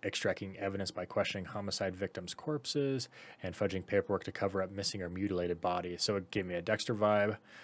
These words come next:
Um, also cult leaders, uh, to, uh, kinda weasel their way into, uh, churches to get people to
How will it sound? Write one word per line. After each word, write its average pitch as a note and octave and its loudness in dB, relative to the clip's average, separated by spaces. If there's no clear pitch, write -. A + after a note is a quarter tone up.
Um, F2 -4
also G#2+ 4
cult A2+ 4
leaders, A#2+ -2
uh, F#2+ -2
to, F#2 -4
uh, F#2 -4
kinda G2+ 0
weasel G2+ 0
their F#2+ 2
way G2 0
into, F#2+ -4
uh, F#2 -2
churches G#2 2
to F#2+ -2
get F#2+ -4
people G#2 -4
to F#2 -4